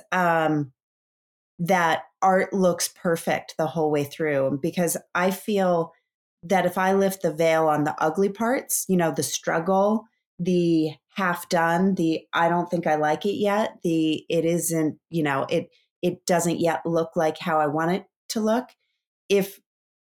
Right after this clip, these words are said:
would-be artists know that professional artists experience that, then they will be more likely to push past their own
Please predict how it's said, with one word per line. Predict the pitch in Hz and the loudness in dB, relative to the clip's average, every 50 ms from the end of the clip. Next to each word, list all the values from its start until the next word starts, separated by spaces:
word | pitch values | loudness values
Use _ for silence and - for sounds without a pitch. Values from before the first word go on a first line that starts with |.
| _ _ _ _ _ _ _ _ _ _ _ _ _ _ _ _ _ _ - | _ _ _ _ _ _ _ _ _ _ _ _ _ _ _ _ _ _ -6
would-be | 202 190 185 185 185 185 233 254 262 285 269 269 226 214 202 - | -4 -2 0 0 0 2 2 0 0 -2 -2 -2 0 0 0 0
artists | - 180 175 165 160 156 147 151 147 143 - - - | 0 0 2 2 2 2 0 0 0 -2 -4 -2 0
know | 185 180 185 185 185 190 196 190 | 2 2 4 4 4 4 2 2
that | 170 165 160 156 151 - - - _ | 2 2 2 2 2 0 -4 -8 _
professional | - 185 180 - 202 208 220 - - 202 185 170 | -4 -4 -2 0 0 0 0 0 0 0 0 2
artists | 156 151 147 147 147 143 - - 165 | 0 0 0 0 -2 -2 -2 -4 -6
experience | 160 - - - - 160 156 156 160 165 175 180 180 - | -6 -6 -6 -2 -2 0 0 2 2 2 0 0 -2 -2
that, | - 202 202 220 240 262 - - _ _ _ _ _ _ _ _ _ _ | -4 -2 -2 -2 -2 -4 -6 -10 _ _ _ _ _ _ _ _ _ _
then | - 196 190 185 165 | 0 2 2 2 4
they | 175 185 185 190 | 4 4 4 4
will | 196 214 202 196 185 180 175 175 - | 4 2 4 4 2 2 0 -2 -2
be | 190 185 | 0 2
more | 175 175 175 175 175 175 | 2 2 2 2 2 2
likely | 165 156 156 156 156 - 170 156 143 | 2 2 2 0 0 -2 -4 -2 -2
to | - 156 | -4 -8
push | - - - - 180 165 - - - | -10 -8 -6 -4 -2 -2 -2 -4 -6
past | - 180 160 151 151 143 - - | -4 -2 -2 -2 -2 -2 -4 -2
their | 170 160 160 | -2 -2 0
own | 151 151 147 151 147 147 143 139 | 0 0 0 0 0 -2 -2 -4